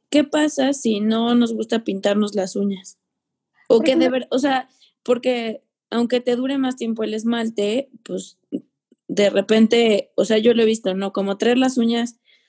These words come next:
Speaker 1: así a medio pintar, la puntita descarapelada, o una, una, dos uñas pintadas y las demás no,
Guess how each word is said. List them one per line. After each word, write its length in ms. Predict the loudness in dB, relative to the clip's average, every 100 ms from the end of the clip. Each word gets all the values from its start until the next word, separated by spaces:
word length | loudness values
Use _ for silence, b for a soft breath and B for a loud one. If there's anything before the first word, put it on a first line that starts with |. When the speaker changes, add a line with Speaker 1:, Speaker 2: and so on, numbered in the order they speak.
| _ -8
Speaker 1:
así 340 | -4 -2 0
a 100 | 2
medio 360 | 0 0 0 0
pintar, 640 | -4 -4 -2 0 0 0
la 160 | -2 -2
puntita 380 | -6 -6 -4
descarapelada, 1120 | -4 -2 -4 -4 0 0 0 -2 -4 -4 -4 0
o 140 | 0
una, 480 | 2 2 0 -2 -4
una, 480 | -4 -4 -2 -2 -6 -6
dos 320 | -2 0 0
uñas 240 | -4 -4
pintadas 500 | -6 -8 -2 -2 -2
y 60 | -8
las 180 | -6 -6
demás 380 | -6 -8 -12 -6
no, 320 | -4 -4